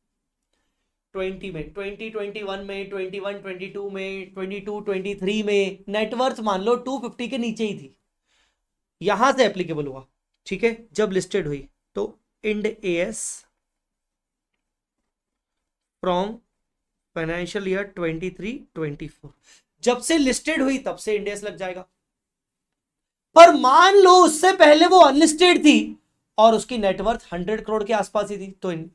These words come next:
Ind A S नहीं लगेगा। पर मान लो लिस्टेड होने से पहले ही उसकी नेटवर्थ क्रॉस हो गई थी टू फिफ्टी से ज्यादा, तो जिस दिन उसकी नेटवर्थ क्रॉस हुई थी, अगले साल से वो नेट, अ, लगा लेगी, ठीक है,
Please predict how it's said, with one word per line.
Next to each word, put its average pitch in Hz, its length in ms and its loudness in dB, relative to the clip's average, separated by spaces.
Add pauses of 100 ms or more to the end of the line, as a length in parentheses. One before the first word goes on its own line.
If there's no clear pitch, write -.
Ind 165 160 -8
A 170 80 -8
S 165 80 -14
नहीं 175 100 -10
लगेगा। 160 320 -12 (320)
पर 254 140 -2
मान 214 320 -6
लो 254 80 -2
लिस्टेड 214 520 -10
होने 226 260 -8
से 247 180 -8
पहले 208 580 -8
ही 294 500 2 (500)
उसकी 226 260 -8
नेटवर्थ 196 600 -8
क्रॉस 190 360 -4
हो 170 180 -10
गई 165 200 -8
थी 196 220 -14
टू 202 200 -16
फिफ्टी 185 360 -12
से 196 200 -6
ज्यादा, 160 320 -8 (920)
तो 190 100 -4
जिस 170 240 -6
दिन 226 220 -6
उसकी 226 220 -8
नेटवर्थ 214 420 -8
क्रॉस 220 180 -8
हुई 220 120 -4
थी, 214 300 -10 (400)
अगले 170 260 -8
साल 175 200 -8
से 190 100 -14
वो 185 80 -10
नेट, 180 220 -12
अ, 165 280 -10
लगा 160 260 -10
लेगी, 160 300 -14 (760)
ठीक 156 180 -12
है, 220 280 -12